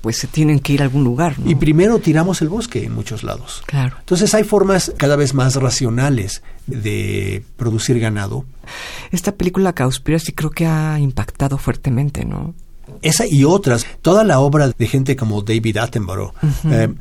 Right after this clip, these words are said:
Speaker 2: que nos ha alertado a que los otros organismos también son seres sintientes.
Speaker 1: Claro.
Speaker 2: Y ese es un punto crucial. Mientras no aceptemos, la mayoría de las culturas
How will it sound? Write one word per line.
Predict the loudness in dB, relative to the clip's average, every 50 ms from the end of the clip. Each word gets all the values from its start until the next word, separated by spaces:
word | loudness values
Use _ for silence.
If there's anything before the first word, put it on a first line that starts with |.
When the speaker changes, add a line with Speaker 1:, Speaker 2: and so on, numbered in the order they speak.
| -14 -10 -2
Speaker 2:
que | 2 2
nos | 4 4 4
ha | 4 4 2
alertado | 2 2 2 4 4 4 2 2 0 0 0 0 2 0 0 -2 -4 -6 -12 -16 -16 -10 -4
a | -2 4
que | 4 4 4 4 0 0
los | 2 4 4 4 2 0
otros | 0 -2 -2 0 0 0 2 2
organismos | 2 2 2 2 2 2 2 2 2 0 0 0
también | 2 2 4 4 4 4 4 2
son | 2 0 0 0 0
seres | 2 2 2 2 2 0 -2 -8 -14 -16 -10
sintientes. | -8 -4 2 4 4 4 4 2 2 2 4 4 2 0 -2 -6 -8 -8 -10
Speaker 1:
Claro. | -6 -6 -4 -2 -2 -4 -6 -2 0
Speaker 2:
Y | 0
ese | 2 2 0
es | 0 0
un | 0 0
punto | 2 0 0 0 0 -2
crucial. | 0 0 -2 0 0 2 2 2 4
Mientras | 4 2 2 2 0 -4 -2 0
no | 2 2 4
aceptemos, | 4 2 0 -2 0 2 4 4 4 4 2 -2 -2
la | 2 2 2
mayoría | 4 4 2 2 2
de | 2
las | 2 2 0
culturas | 0 -2 -4 0 0 2 2 0 -2